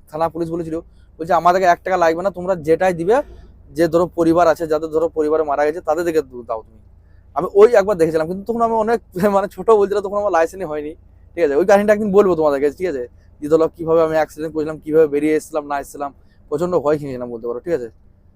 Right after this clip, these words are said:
ঠিক আছে? কে বলবে রাতের আন্ধারে অন্ধকারে বন্ধুরা লাইট দেখা যায় চাপা বলে, বন্ধুরা এরকম সিচুয়েশন কিন্তু চাপাবো না, ঠিক আছে? তার কারণ বলতে কে হবে না হবে, গান, গান লাগিয়ে দিবে আর নিবে। আর ফাঁকা রাস্তা তো কিছু নাই এখানে,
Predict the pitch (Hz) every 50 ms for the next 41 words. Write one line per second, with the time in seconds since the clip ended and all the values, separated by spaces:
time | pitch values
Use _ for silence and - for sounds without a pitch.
0 | _ _ _ _ _ _ _ - 185 196 151 - - - - - _ _ _ -
1 | 190 208 208 202 196 185 190 196 196 180 160 151 151 156 - 185 175 165 165 165
2 | 170 175 170 165 160 156 156 160 160 160 160 160 160 156 156 160 160 160 151 143
3 | 156 160 151 151 151 151 151 151 156 151 - 147 139 151 151 151 147 143 135 135
4 | - _ _ _ _ - _ - - 160 160 165 165 156 165 160 135 147 147 160
5 | 165 156 151 160 160 156 160 156 156 - 151 143 147 139 131 127 123 113 113 151
6 | 147 135 123 127 123 139 139 135 139 143 147 143 147 139 147 139 139 _ _ _
7 | - - _ - 170 156 156 147 156 156 156 151 151 151 151 151 147 143 151 151
8 | 151 156 - _ _ _ - - 147 147 143 139 135 143 151 151 151 147 147 151
9 | 151 156 147 143 147 147 143 143 139 143 139 139 127 - _ - - - 151 147
10 | - - 196 185 233 226 220 214 180 - 160 156 147 139 160 - 220 214 196 175
11 | 143 127 135 135 135 131